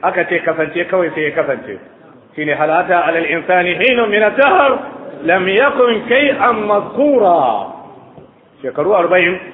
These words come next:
daga bangarorin ƙasa daban-daban. Aka halice annabi Adam. Shine manufan wannan aya.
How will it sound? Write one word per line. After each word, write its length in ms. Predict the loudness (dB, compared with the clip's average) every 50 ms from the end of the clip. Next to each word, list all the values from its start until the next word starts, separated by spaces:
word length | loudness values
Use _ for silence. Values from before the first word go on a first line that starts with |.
| -20 -20 -20 -20 -20 -20 -20 _ _ _ _ _ _ _ _ _ _ -8
daga 200 | -6 -2 -2 0
bangarorin 560 | 0 0 0 0 0 0 2 2 0 0 -2 -2
ƙasa 280 | -4 -2 0 0 0
daban-daban. 480 | 0 0 -2 -2 0 0 0 -2 -2 -8 -10 -12 -20 -20 -20 -20 -20 -20 _ _ _ _ _ _ _ -2
Aka 220 | -2 0 2 2 2
halice 340 | 2 0 -2 -2 -2 -2 0
annabi 340 | 0 0 0 -2 0 0 2
Adam. 340 | 4 4 2 2 0 -4 -8 -10 -16 -18 -20 -20 -20 -20 -20 _ _
Shine 200 | -6 -4 0 0 0 -2 -4 -8 -16 -16 -10
manufan 480 | -2 -2 0 0 0 0 0 0 0 2
wannan 360 | 2 0 2 2 0 -2 -2 0
aya. 320 | 0 2 2 2 0 -2